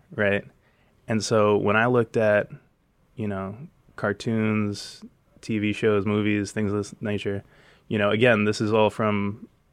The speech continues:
my ha-, my home, y-, you know, in, as a child, not really doing research 'cause I, you know, I wasn't, I grew up with the internet, but, like,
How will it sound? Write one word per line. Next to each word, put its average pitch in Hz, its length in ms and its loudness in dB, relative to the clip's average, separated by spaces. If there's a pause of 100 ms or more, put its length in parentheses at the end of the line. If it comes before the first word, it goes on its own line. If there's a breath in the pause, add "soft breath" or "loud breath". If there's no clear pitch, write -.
(180)
my 104 220 -2
ha-, 107 200 -4
my 101 180 0
home, 107 420 -2
y-, 110 160 -2
you 110 100 -2
know, 98 280 -2
in, 104 220 -4
as 104 260 -2
a 104 60 -4
child, 104 420 2 (440 soft breath)
not 110 220 4
really 110 200 4
doing 107 340 0
research 107 400 2
'cause 110 160 0
I, 110 220 2
you 123 120 0
know, 110 80 6
I 101 80 4
wasn't, 113 520 4
I 117 100 4
grew 123 200 8
up 117 80 2
with 135 100 2
the 131 100 2
internet, 135 320 4
but, 110 120 4
like, 101 280 2